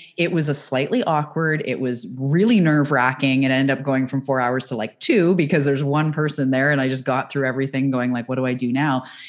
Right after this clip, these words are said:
But I walked away from that, not fully knowing how to feel about it. And then, uh,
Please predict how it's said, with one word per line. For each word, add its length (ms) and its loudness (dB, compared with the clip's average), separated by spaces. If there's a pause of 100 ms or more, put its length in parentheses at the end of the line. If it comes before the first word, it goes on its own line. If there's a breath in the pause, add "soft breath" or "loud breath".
(240 loud breath)
But 80 2
I 100 4
walked 380 0
away 600 -2 (340 soft breath)
from 320 2
that, 340 2 (120)
not 520 2
fully 240 2
knowing 360 0
how 120 -4
to 80 -4
feel 400 0
about 360 0
it. 200 -2
And 200 0
then, 360 0
uh, 80 -6